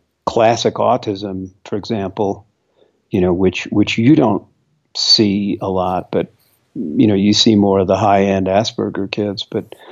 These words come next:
the classic autism looks a lot like what we used to say a mental retardation or developmentally disabled. You know, so, so I,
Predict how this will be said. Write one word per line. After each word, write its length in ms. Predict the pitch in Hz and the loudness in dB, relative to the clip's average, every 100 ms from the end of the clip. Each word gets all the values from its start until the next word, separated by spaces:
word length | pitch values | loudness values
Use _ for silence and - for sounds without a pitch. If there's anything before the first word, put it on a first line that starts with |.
| - - | -8 -6
the 80 | |
classic 500 | 117 - 113 117 117 | -4 2 2 2 -2
autism 640 | 117 123 135 127 110 104 95 | -2 -2 -2 -4 -4 -4 -2
looks 560 | 101 - - - - - _ _ _ _ _ _ _ _ - | 0 0 -2 -10 -10 -14 _ _ _ _ _ _ _ _ -8
a 80 | 98 | -4
lot 540 | 98 107 113 113 - _ _ - | 0 2 0 -2 -8 _ _ -10
like 580 | 98 98 98 92 - _ _ | -4 -2 -4 -8 -16 _ _
what 220 | - 104 | -4 -2
we 100 | 98 | -2
used 240 | 101 95 - | -4 -4 -4
to 60 | |
say 260 | 101 104 98 | -2 0 0
a 60 | 95 | 0
mental 380 | 95 95 101 | -2 0 0
retardation 800 | 101 98 - 104 104 117 127 95 | 0 0 0 0 4 4 2 -2
or 120 | 90 98 | -6 -6
developmentally 880 | 101 101 95 85 98 98 98 101 | -2 0 0 0 -2 0 0 0
disabled. 760 | 98 98 - 113 120 95 - - _ _ _ _ _ _ - | 0 0 0 0 0 -2 -6 -12 _ _ _ _ _ _ -6
You 140 | - 123 | 0 2
know, 140 | 104 | 2
so, 280 | 98 131 117 | 0 0 -2
so 200 | - 123 | -2 0
I, 200 | 117 135 | 2 2